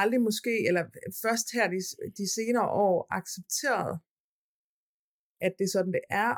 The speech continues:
og det er jo egentlig også en sygdom. Altså sådan helt fuldblown, ikke? Og det er jo, og det er jo stadigvæk en proces. Jeg sidder her ikke her og er sådan totalt granhellig, vel?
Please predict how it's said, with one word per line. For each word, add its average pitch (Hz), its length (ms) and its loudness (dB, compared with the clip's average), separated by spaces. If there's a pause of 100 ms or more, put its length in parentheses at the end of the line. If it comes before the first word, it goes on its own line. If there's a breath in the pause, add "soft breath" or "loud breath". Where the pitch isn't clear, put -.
og 208 120 2
det 202 80 -4
er 196 100 0
jo 185 60 2
egentlig 190 320 2
også 185 160 -4
en 175 100 -4
sygdom. 196 440 -4
Altså 185 240 -4
sådan 202 260 -4
helt 196 200 -2
fuldblown, 196 580 -2
ikke? 202 140 0
Og 190 80 -4
det 202 60 0
er 196 100 4
jo, 190 40 -4 (340 soft breath)
og - 80 -2
det - 60 -10
er 190 80 2
jo - 100 -2
stadigvæk 226 320 4
en 180 200 0
proces. 185 340 0 (120)
Jeg 175 100 -8
sidder 196 240 0
her 196 140 2
ikke 190 180 -6
her 180 100 0 (100)
og - 80 -2
er 180 40 0
sådan 175 280 -4
totalt 175 340 -6
granhellig, 185 460 0
vel? 180 120 -2